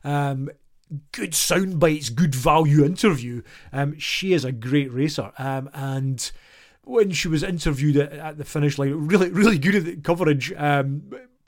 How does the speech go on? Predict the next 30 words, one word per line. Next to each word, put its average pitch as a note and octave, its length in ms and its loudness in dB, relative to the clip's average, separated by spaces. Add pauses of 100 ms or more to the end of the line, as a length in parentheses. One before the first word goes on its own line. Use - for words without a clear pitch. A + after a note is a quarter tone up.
(120)
from D3+ 320 -8
the, C3+ 260 0
uh, B2+ 380 -4
the D3 220 -8
host A#2+ 200 -8
broadcasters B2 480 -6
are A#2+ 60 -8
basically B2 560 -2
sticking B2+ 400 -6
microphones B2 560 -8
in A2+ 80 -14
the G#2+ 60 -16
peop-, C#3+ 280 -10 (120)
in C3 180 -12
riders' B2+ 300 -8
faces, C3 380 -10 (360)
um, C3+ 480 -4
s-, - 220 -14 (120)
you D3+ 120 0
know, B2+ 120 0
<laughs> D3 120 4
minutes, A3 240 -2 (200)
seconds E3+ 480 0
even C#3+ 200 2
after C#3+ 200 -4
they've C3 160 -4
come C3+ 140 -4
across C3 220 -8
the - 80 -10
line. C3+ 220 -4